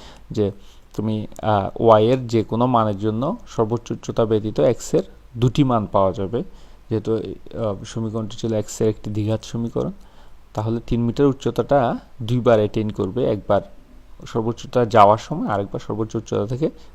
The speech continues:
শূন্য উচ্চতায় চলে আসার সময়। তাহলে এই দুইটা ক্ষেত্রে তার বেগ সেম হবে কিনা সেটি নির্ণয় করতে হবে। তাহলে এই তিনটি, আহ,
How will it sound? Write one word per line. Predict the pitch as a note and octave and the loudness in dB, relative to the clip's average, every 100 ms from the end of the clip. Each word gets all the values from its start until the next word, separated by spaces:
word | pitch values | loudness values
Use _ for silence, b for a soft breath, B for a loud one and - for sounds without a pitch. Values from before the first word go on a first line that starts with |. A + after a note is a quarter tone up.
| - | -12
শূন্য | - B2 A#2 | -4 -2 -2
উচ্চতায় | A2+ G#2 A2 - | -4 -4 -4 -4
চলে | - G#2 F#2+ | 0 0 2
আসার | F2+ - G2 | 0 -2 -10
সময়। | - G2+ F#2 - b b b b | -8 -8 -8 -12 b b b b
তাহলে | A2+ B2 - | -4 -4 -2
এই | B2 A#2+ | 2 2
দুইটা | A2 A#2 - D3 A3+ - - | 0 -2 4 4 4 -4 -14
ক্ষেত্রে | - C3+ - - B3+ - - - | -4 -4 -4 -6 -6 -6 -20 -6
তার | - G2 | 0 0
বেগ | G2 G2+ G#2 B2 - - - | 0 -2 0 0 -2 -14 -10
সেম | - A2 A2 | -2 -2 0
হবে | A2 A2 | -2 -2
কিনা | A2 G#2+ A2 - b b b b | -4 -6 -6 -8 b b b b
সেটি | - A2 D3 A#3 - | -6 -4 -4 -6 -6
নির্ণয় | G#2 F#2+ | -6 -6
করতে | F#2 F#2 - G2+ | -8 -12 -6 -6
হবে। | F2+ - b b b b b - - | -6 -8 b b b b b -20 -8
তাহলে | A2+ A2 C3 E3+ | -2 0 0 0
এই | - A#2 A2 - | 2 2 2 0
তিনটি, | A#2 G#2 C3 B2 - - C#3+ | 0 0 -2 -2 -4 -16 -8
আহ, | B2+ A2 | 0 0